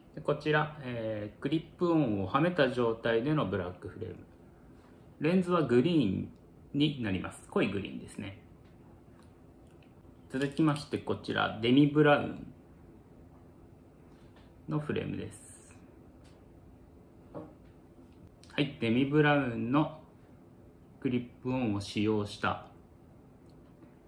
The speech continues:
状態でかけております。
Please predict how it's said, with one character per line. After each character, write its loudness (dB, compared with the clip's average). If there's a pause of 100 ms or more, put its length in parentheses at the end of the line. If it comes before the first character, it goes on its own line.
(1700)
状 -2
態 -2
で 4
か -12
け -4
て -8
お -4
り -8
ま -4
す。 -16